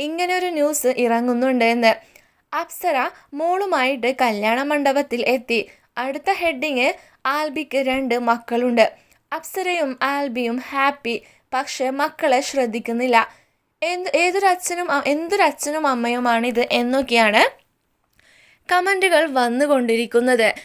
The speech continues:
അത് തങ്ങളെ വളരെയധികം ഹറാസ് ചെയ്യുന്ന പോലെയായിരുന്നു എന്നാണ് ആൽബി പ്രതികരിച്ചത്. നമ്മളെല്ലാവരെയും അടച്ചാക്ഷേപിച്ച്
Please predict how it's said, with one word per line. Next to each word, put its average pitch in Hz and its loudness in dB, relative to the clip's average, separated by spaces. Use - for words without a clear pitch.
അത് 294 4
തങ്ങളെ 330 4
വളരെയധികം 294 2
ഹറാസ് 320 2
ചെയ്യുന്ന 294 0
പോലെയായിരുന്നു 226 -2
എന്നാണ് 240 0
ആൽബി 285 2
പ്രതികരിച്ചത്. 233 2
നമ്മളെല്ലാവരെയും 330 0
അടച്ചാക്ഷേപിച്ച് 247 -6